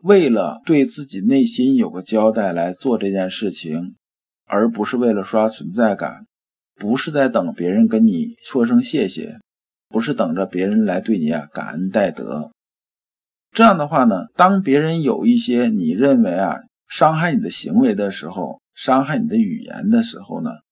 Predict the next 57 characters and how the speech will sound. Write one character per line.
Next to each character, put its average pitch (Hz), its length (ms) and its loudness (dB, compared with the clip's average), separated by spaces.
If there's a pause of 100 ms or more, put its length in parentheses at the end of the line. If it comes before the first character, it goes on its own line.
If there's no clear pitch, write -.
(380)
你 95 340 -2
真 120 280 4
的 117 120 2
就 101 140 -8
能 92 180 -8
心 98 220 -4
平 98 240 -6
气 190 220 -10
和。 - 420 -18 (1040)
但 196 140 4
如 180 160 0
果 196 100 2
你 147 140 -2
刚 127 200 0
开 147 200 -2
始 - 180 -10
这 95 140 -8
个 92 120 -4
期 - 260 -4
望 131 180 -2
方 120 260 -2
向 127 220 -4
就 90 120 -6
错 90 300 -8
了， 73 200 -10 (500)
你 107 180 4
想 98 300 -2
要 117 180 4
的 92 120 -8
是 - 120 -10
别 85 160 -6
人 107 140 2
对 104 160 -2
你 101 100 0
感 - 220 -6
恩 92 140 -6
戴 98 200 0
德， 69 400 -12 (560)
你 120 140 6
想 110 240 -2
要 117 180 2
的 92 140 -4
是 95 320 -8
让 110 240 0
别 87 160 -4
人 104 180 2
呢 107 180 0
刷 98 280 -6
这 98 100 -6
种 92 220 -6
存 90 240 -6
在 110 160 2
感 76 200 -8
给 80 200 -6
你， 92 240 -2 (540)
那 151 120 2
么 123 300 2